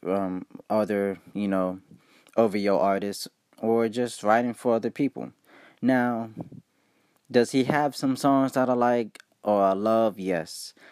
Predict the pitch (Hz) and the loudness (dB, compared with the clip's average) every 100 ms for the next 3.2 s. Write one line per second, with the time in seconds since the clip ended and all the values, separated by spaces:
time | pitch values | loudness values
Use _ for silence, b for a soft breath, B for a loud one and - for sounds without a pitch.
0 | B - 107 101 107 104 113 120 107 117 | B 2 4 2 0 -2 0 2 2 2
1 | 113 113 110 113 101 113 - 113 110 113 | 2 2 0 0 0 -4 -4 -4 0 0
2 | 113 113 110 - 98 104 107 110 110 107 | 0 0 -2 -2 -2 0 0 0 0 -4
3 | - - | -10 -20